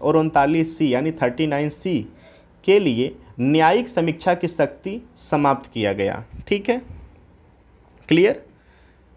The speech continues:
नेक्स्ट इसमें है उन्नीस सौ बहत्तर, उनतीसवाँ संविधान संशोधन अधिनियम, भूमि सुधार से जुड़े दो कानून को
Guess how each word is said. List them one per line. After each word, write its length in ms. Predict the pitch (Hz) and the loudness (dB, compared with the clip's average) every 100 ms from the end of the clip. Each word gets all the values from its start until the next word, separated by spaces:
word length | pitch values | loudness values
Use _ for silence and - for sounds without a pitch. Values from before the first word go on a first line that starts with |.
| _ - | _ -2
नेक्स्ट 380 | 160 240 247 | 4 4 2
इसमें 300 | 202 196 196 180 | -2 0 0 0
है 180 | 165 226 | -2 -2
उन्नीस 360 | 156 180 208 226 | 0 2 0 2
सौ 80 | 220 | 2
बहत्तर, 600 | 185 139 123 - 147 104 - - | 2 2 0 0 0 0 -6 -4
उनतीसवाँ 600 | 147 170 180 180 196 208 233 | -2 0 -2 -2 -2 -2 -2
संविधान 600 | 180 151 139 139 175 190 | -2 -2 -2 -2 -2 -2
संशोधन 420 | 165 151 156 180 | -4 -4 -2 -2
अधिनियम, 560 | 113 123 123 139 180 - - - - | -2 -2 0 0 -4 -8 -20 -14 -8
भूमि 460 | 131 156 202 247 | 0 2 4 2
सुधार 460 | 269 180 143 147 190 | 0 0 4 4 4
से 200 | 196 185 | 2 -4
जुड़े 400 | 147 156 156 101 - _ 117 | 0 2 2 0 -8 _ -10
दो 280 | 120 190 226 | 2 4 4
कानून 460 | 220 143 147 180 165 | 2 0 0 -2 -4
को 260 | 151 170 | -6 -8